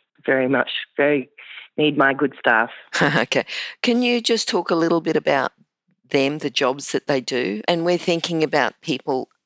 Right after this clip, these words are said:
Speaker 2: uh, who are looking to work in the horse industry, just to have a bit of an understanding of the type of work and the type of jobs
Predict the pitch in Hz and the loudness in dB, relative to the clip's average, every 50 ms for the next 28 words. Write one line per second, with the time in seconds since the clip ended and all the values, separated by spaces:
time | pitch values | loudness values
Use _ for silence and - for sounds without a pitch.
0 | _ _ _ _ _ _ _ - - - 175 214 330 320 294 226 220 214 - 175 | _ _ _ _ _ _ _ -4 -4 -2 -2 -2 -2 0 0 -2 -2 -2 -2 -2
1 | 127 98 - - _ _ - 180 160 143 143 127 135 - - 135 120 127 143 131 | -4 -4 -6 -12 _ _ -4 -4 -2 0 0 0 0 0 -2 -2 -2 -2 -4 -4
2 | 104 - - - 117 117 135 131 - - 170 208 214 - - 175 - - 175 165 | -8 -8 -6 -6 -4 -4 -4 -4 -4 -2 -4 -2 -4 -6 -8 -8 -4 -2 0 0
3 | 160 139 - 156 131 - 147 143 143 - 123 127 131 123 - 127 - - - 139 | 0 0 -2 -4 -4 -4 -2 -2 -2 -2 -2 -2 -2 -2 -2 -4 -4 -2 0 0
4 | 131 127 135 131 117 113 120 113 107 - - - - - - - - - - - | 2 2 0 -2 -2 -2 -4 -4 -6 -8 -16 -20 -16 -12 -10 -10 -10 -10 -12 -16
5 | - _ _ _ - 151 - _ _ - - 165 151 135 131 123 - - 151 135 | -20 _ _ _ -6 -6 -6 _ _ -4 -2 2 2 2 2 0 0 -4 -6 -6
6 | - 131 131 120 117 117 113 - - 127 120 117 - - - 123 - 117 - - | -2 -2 0 2 2 0 0 -2 -4 -2 -2 -2 -4 -2 -2 -2 -2 -2 -4 -12
7 | 110 - _ - 113 101 - - - - - - - - | -16 -12 _ -4 -4 -4 -4 -6 -10 -10 -10 -10 -12 -12